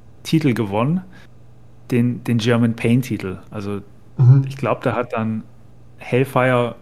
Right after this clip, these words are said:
Speaker 1: zuerst den Titel einmal gewonnen gehabt und ihn dann umbenannt und dann hab ich ihn direkt danach wieder gewonnen. Was, was halt auch Quatsch ist, dass ich einen Titel, der nur wegen Hellfire existiere, irgendwie nach ein paar Wochen gewinne. Aber so haben damals vierzehnjährige ihre, ihre Storys geplant.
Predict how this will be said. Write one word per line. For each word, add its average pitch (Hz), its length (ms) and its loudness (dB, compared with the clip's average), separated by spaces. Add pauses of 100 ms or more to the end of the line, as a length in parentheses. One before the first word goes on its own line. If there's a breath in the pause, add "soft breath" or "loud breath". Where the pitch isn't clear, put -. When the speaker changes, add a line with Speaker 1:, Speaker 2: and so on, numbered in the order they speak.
(220)
Speaker 1:
zuerst 135 460 -4
den 147 80 2
Titel 156 240 0
einmal 135 260 -2
gewonnen 123 340 -2
gehabt 127 340 -4
und 113 120 -6
ihn 113 80 -6
dann 107 140 -4
umbenannt 143 500 0
und 120 140 -6
dann 117 100 -4
hab 120 160 -4
ich 120 120 -10
ihn 117 80 -6
direkt 104 320 -10
danach 95 360 -8
wieder 101 160 -10
gewonnen. 98 380 -8 (560 loud breath)
Was, - 300 -6 (520)
was - 200 -10
halt 117 120 -6
auch 117 220 -8
Quatsch - 360 -4
ist, 131 300 -8 (140)
dass 120 160 -8
ich 120 160 -10
einen 120 260 -4 (300)
Titel, 147 300 0
der 120 100 2
nur 135 260 4
wegen 127 160 -2
Hellfire 120 440 -2
existiere, 113 840 -4
irgendwie 117 260 -6
nach 110 140 -6
ein 110 80 -8
paar 107 240 -6
Wochen 107 200 -8
gewinne. 120 320 -6 (520 loud breath)
Aber 104 400 -6
so 110 240 -6
haben 113 160 -2
damals 101 480 -6
vierzehnjährige 104 840 -6
ihre, 101 440 -8
ihre 107 180 -14
Storys - 640 -8
geplant. 92 600 -10